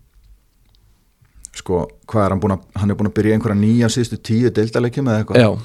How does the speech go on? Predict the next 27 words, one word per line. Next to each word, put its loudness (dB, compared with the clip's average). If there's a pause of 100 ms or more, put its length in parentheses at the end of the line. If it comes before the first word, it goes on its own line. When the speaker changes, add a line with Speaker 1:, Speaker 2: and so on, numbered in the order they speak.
(360)
Speaker 1:
Þú -8
veist, -8
hann 0
virðist 0
vera, 4 (320)
Pep -2
virðist -2
farin 2
að -4
treysta 0
honum 0
alveg -2
mjög 4
vel, 2
sko. -6 (760)
Speaker 2:
En 0
við 4
vitum 4
Speaker 1:
Ég, 6
ég 2
Speaker 2:
að -6 (300)
traust 2
er 0
ekki -4 (720)
Speaker 1:
Ég -2
held, 0
Speaker 2:
faktor. -4